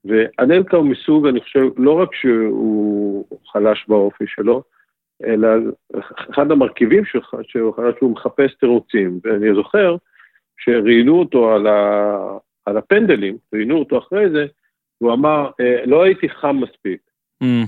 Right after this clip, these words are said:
Speaker 1: הוא נכנ-, הוא נכנס, אה, בהערכה, זאת אומרת, בחלק הראשון של ההערכה. איך אתה יכול להגיד כזה דבר, כשאני מכניס את בלטי לדקה האחרונה, אני לא יודע אם אתם זוכרים, אבל בדקה האחרונה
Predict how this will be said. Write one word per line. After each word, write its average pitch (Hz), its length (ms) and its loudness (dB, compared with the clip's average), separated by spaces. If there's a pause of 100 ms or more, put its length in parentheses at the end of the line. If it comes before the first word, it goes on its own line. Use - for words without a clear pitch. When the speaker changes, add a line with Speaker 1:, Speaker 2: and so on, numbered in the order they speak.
(420)
Speaker 1:
הוא 156 140 -6
נכנ-, 170 380 -6
הוא 170 120 0
נכנס, 165 540 -2 (760)
אה, 110 720 0
בהערכה, 113 720 -2
זאת - 100 -20
אומרת, 107 280 -4
בחלק 156 380 -2
הראשון 131 400 -2
של 123 180 0
ההערכה. 104 460 0 (1040)
איך 233 180 0 (160)
אתה 165 120 -2
יכול 185 220 -2
להגיד 165 300 0
כזה 139 180 -2
דבר, 110 320 -2
כשאני 135 360 -4 (180)
מכניס 143 420 -4
את 120 60 -2
בלטי 110 600 2 (400)
לדקה 131 420 0
האחרונה, 151 380 -4
אני 117 80 -8
לא 131 60 -4
יודע 139 120 -4
אם 131 60 -4
אתם 117 180 -8
זוכרים, 101 360 -8 (480)
אבל 113 260 -2
בדקה 131 420 0
האחרונה 139 520 -2